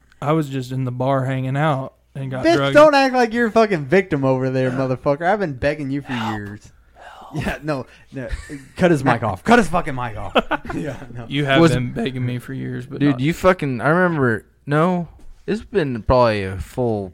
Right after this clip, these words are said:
Speaker 3: almost
Speaker 2: This has
Speaker 3: year.
Speaker 2: been a, been, yeah, yeah, we're
Speaker 1: Uh,
Speaker 2: on
Speaker 3: It really
Speaker 2: the better
Speaker 3: has.
Speaker 1: whenever
Speaker 2: half
Speaker 1: you
Speaker 2: of the
Speaker 1: guys
Speaker 2: year.
Speaker 1: first started this.
Speaker 2: Yeah, Pleasant was the first guy that said, "Dude, I'd be down to fucking do a podcast."
Speaker 3: Dude.
Speaker 2: You let me know when and
Speaker 1: It
Speaker 2: where.
Speaker 1: just never happened.
Speaker 3: For real, we appreciate it. Dude,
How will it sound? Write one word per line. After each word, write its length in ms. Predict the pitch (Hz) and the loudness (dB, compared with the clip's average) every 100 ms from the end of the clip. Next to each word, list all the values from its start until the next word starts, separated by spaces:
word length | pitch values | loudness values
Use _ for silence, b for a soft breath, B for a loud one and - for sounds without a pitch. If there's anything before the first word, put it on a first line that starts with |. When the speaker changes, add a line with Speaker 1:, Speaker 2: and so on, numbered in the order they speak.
| - | -12
Speaker 3:
almost 420 | 120 117 101 - | -8 -4 -6 -6
Speaker 2:
This 80 | 117 | -4
has 60 | 131 | -2
Speaker 3:
year. 200 | 117 98 | -2 -4
Speaker 2:
been 180 | 160 156 | -6 -6
a, 80 | |
been, 300 | 139 139 135 - | -8 -8 -8 -8
yeah, 220 | 175 180 | -2 -2
yeah, 260 | 139 151 160 | -2 -4 -6
we're 160 | 147 185 | -4 -4
Speaker 1:
Uh, 80 | 143 | -2
Speaker 2:
on 80 | |
Speaker 3:
It 40 | 123 | 0
really 220 | 143 127 | 2 4
Speaker 2:
the 60 | 151 | 6
better 40 | |
Speaker 3:
has. 0 | 170 | 8
Speaker 1:
whenever 100 | 208 | 6
Speaker 2:
half 100 | 208 | 4
Speaker 1:
you 60 | 214 | 4
Speaker 2:
of 40 | |
the 40 | 220 | 4
Speaker 1:
guys 140 | 220 110 | 4 2
Speaker 2:
year. 80 | |
Speaker 1:
first 240 | 160 165 - | 0 0 -2
started 480 | - - 160 151 - | -6 -4 -4 -6 -8
this. 440 | 101 - - - - - 127 | -14 -14 -16 -18 -20 -16 -6
Speaker 2:
Yeah, 180 | 147 - | -2 -2
Pleasant 400 | 226 156 156 175 | -2 -4 -4 -6
was 260 | 156 135 | -6 -8
the 100 | 131 | -10
first 380 | 123 - 139 139 | -10 -8 -8 -8
guy 180 | 143 123 | -10 -8
that 160 | 120 117 | -8 -10
said, 260 | 120 113 | -12 -12
"Dude, 240 | 110 117 117 | -8 -8 -8
I'd 180 | - 117 | -10 -12
be 80 | 123 | -12
down 460 | 113 117 110 110 110 | -14 -16 -18 -18 -20
to 80 | |
fucking 340 | 107 113 110 107 | -16 -14 -14 -14
do 160 | 107 | -12
a 40 | 107 | -12
podcast." 420 | - 107 - 92 | -12 -16 -14 -6
Speaker 3:
Dude. 180 | 120 139 | -2 0
Speaker 2:
You 60 | 147 | 0
let 120 | 151 | -2
me 100 | 139 | -4
know 180 | 127 123 | -6 -6
when 200 | 123 131 | -6 -8
and 120 | 135 | -6
Speaker 1:
It 40 | |
Speaker 2:
where. 80 | 143 | -4
Speaker 1:
just 180 | 151 151 | -2 -2
never 300 | 143 151 151 | -2 -2 -2
happened. 480 | 139 165 - 202 165 | -2 -4 -6 -16 -16
Speaker 3:
For 200 | - 120 | -6 -2
real, 200 | 131 117 | 0 0
we 120 | 110 | -2
appreciate 420 | 123 123 117 117 | -2 -4 -4 -8
it. 80 | 101 | -6
Dude, 300 | 117 135 104 | -6 -6 -8